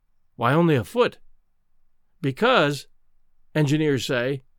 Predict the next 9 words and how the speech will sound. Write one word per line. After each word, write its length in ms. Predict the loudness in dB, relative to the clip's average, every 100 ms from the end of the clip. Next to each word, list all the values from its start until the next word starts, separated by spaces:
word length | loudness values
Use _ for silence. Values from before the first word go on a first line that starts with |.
| _ -6
the 100 | -6
pits 320 | -2 -4 -4
don't 380 | -2 2 4 4
empty 480 | 2 0 -6 -6 -4
directly 440 | 0 2 0 -2
into 160 | -2 -4
a 40 |
saltwater 500 | -4 -2 -2 0 -2
cavern 460 | 0 0 2 0